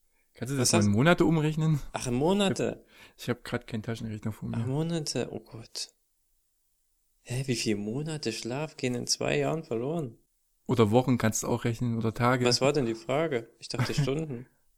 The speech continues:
Speaker 1: Äh, nee, in den ersten zwei Jahren des Babys geht den Eltern wie viel Schlafzeit durch die Lappen?
Speaker 2: Ach so, na, da denkt man das an sich an Stunden.
Speaker 1: Ja, ist richtig.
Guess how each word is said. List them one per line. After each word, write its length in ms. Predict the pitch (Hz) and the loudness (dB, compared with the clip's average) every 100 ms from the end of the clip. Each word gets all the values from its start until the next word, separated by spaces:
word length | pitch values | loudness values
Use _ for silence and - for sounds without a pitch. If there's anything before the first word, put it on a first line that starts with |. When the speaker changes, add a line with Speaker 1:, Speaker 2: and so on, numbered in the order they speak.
| _ _ _ _ _ _ _ _ - | _ _ _ _ _ _ _ _ -4
Speaker 1:
Äh, 520 | 127 123 123 120 120 | 0 2 2 2 4
nee, 200 | 113 135 | 4 4
in 180 | - 135 | 4 2
den 160 | 127 | 2
ersten 300 | 156 170 - | 2 0 0
zwei 160 | - 135 | 2 4
Jahren 340 | 135 139 147 | 6 6 4
des 160 | 131 - | -2 -2
Babys 380 | 139 135 131 - | 0 0 -2 -6
geht 160 | - | -4
den 100 | 127 | -2
Eltern 340 | - - 127 123 | -2 0 2 2
wie 120 | 175 | 0
viel 160 | - | 0
Schlafzeit 960 | 143 - 131 143 160 - - 117 113 - | -4 0 2 2 -2 -6 0 0 0 -6
durch 160 | 123 - | -6 -6
die 100 | 131 | -8
Lappen? 320 | 127 - 131 _ _ _ _ _ _ _ _ _ | -6 -8 -10 _ _ _ _ _ _ _ _ _
Speaker 2:
Ach 100 | - | -2
so, 400 | 107 127 120 98 - _ - | 0 2 2 0 -6 _ -8
na, 80 | |
da 140 | 101 95 | -6 -6
denkt 260 | 95 95 | -6 -8
man 160 | 104 95 | -8 -6
das 140 | 92 - - - 165 - _ _ _ | -6 -8 -14 -18 -20 -20 _ _ _
an 180 | - | -12
sich 340 | 98 101 - - | -6 -6 -6 -10
an 140 | 101 | -10
Stunden. 640 | 95 - 110 123 - 101 - _ _ _ _ _ _ _ _ _ _ _ - | -10 -10 -10 -10 -16 -20 -20 _ _ _ _ _ _ _ _ _ _ _ -20
Speaker 1:
Ja, 280 | - 113 127 | -8 -2 0
ist 140 | 131 | 0
richtig. 480 | 156 143 147 - - | -2 -2 -4 -4 -12